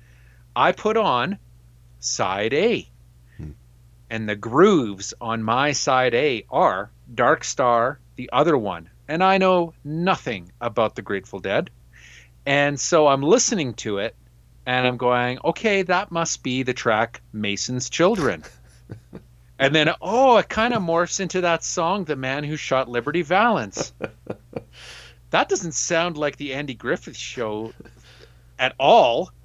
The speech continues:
Speaker 1: And Ode to Billy Joe, I know what that is. That's not Ode to Billy Joe.
Speaker 2: <laughs>
Speaker 1: And only after listening to side A
Speaker 2: Yeah.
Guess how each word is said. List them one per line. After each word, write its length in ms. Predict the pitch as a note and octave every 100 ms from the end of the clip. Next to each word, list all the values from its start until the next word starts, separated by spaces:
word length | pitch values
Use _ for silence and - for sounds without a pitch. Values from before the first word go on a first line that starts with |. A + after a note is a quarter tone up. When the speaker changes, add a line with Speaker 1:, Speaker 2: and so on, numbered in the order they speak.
| -
Speaker 1:
And 160 | C#3 -
Ode 260 | F#3+ C4 D#4
to 80 | E3+
Billy 260 | E3 E3+
Joe, 420 | C3+ F3 F#3 B2 B2 -
I 160 | F3+
know 140 | A3 B3
what 200 | B3+ -
that 260 | E3 E3 A#2+
is. 260 | G#2 G2+ -
That's 300 | D#3 F3+ -
not 360 | C#3 C#3 B2 -
Ode 220 | B2 A2+
to 80 | A#2
Billy 300 | G#2+ A2 G#2
Joe. 320 | G2 G#2+ F#2 - - -
Speaker 2:
<laughs> 760 | - - - - - - _ -
Speaker 1:
And 340 | C3 B2+ C3 -
only 380 | D3+ G#3 G#3 G3+
after 320 | F#3 - D3
listening 640 | D3 E3 - C#3 B2 B2
to 160 | - A#2
side 500 | - D3 C#3+ C#3+ B2+
A 480 | - C#3+ A2+ G2 - - - - - -
Speaker 2:
Yeah. 200 | D#2+